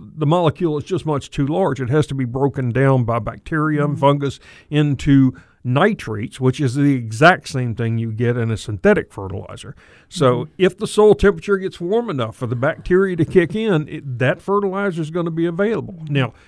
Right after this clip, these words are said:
Speaker 1: with organics, you have a lot less available, which is so likely to not force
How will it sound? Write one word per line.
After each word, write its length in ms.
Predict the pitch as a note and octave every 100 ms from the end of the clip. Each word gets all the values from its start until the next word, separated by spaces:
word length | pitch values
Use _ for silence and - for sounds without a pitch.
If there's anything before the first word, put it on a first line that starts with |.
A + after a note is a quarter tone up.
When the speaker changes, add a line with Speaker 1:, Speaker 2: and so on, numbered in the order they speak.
| _ _
Speaker 1:
with 380 | C#3 D3+ C#3 - -
organics, 840 | D3 B2+ D3 G#3 A3 D3+ - -
you 160 | D3+ D3+
have 260 | D3+ B2+ -
a 180 | C3+ A#2+
lot 500 | A#2+ C3 D#3 E3 -
less 460 | B2+ D#3 C3 -
available, 600 | C3 G2+ D3 A3 B2 A2+ - - _ _ -
which 240 | C3+ C3
is 120 | A#2+ -
so 340 | C#3 B2 B2+
likely 800 | B2+ A#2+ B2+ F3 F3+ - C3+ A#2 - - - - - -
to 100 | C3
not 360 | A#2 B2+ A2+ -
force 460 | - B2 G#2+ -